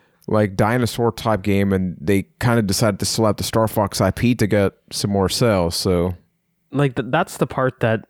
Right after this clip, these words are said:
Speaker 2: I actively dislike about it, because let's, let's take the I P that's known for being in a spaceship and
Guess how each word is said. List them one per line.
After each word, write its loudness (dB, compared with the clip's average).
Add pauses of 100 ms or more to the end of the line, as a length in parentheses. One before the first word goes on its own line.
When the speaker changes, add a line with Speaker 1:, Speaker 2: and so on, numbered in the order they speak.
Speaker 2:
I -2 (580)
actively -2
dislike -2
about 0
it, 0
because -2
let's, -2 (420)
let's 0
take -2
the 2
I 2
P 2
that's 0
known 2
for -2
being 2
in 0
a -2
spaceship -2 (560)
and -2